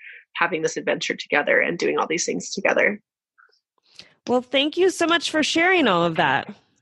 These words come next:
Speaker 1: No, thank you. I appreciate it.
Speaker 2: I know there are a lot of families out there hungry for this information. I think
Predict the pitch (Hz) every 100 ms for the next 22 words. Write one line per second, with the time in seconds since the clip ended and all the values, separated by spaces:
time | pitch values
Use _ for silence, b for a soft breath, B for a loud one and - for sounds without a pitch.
0 | _ _ _ _ 226 220 214 208 220 214
1 | 208 202 202 202 196 202 - 175 160 156
2 | - _ _ 214 214 220 226 226 220 208
3 | 190 190 185 175 202 214 202 196 196 170
4 | 185 190 202 190 196 - 202 202 208 220
5 | - 185 190 - 196 196 190 175 190 202
6 | 202 202 196 190 185 -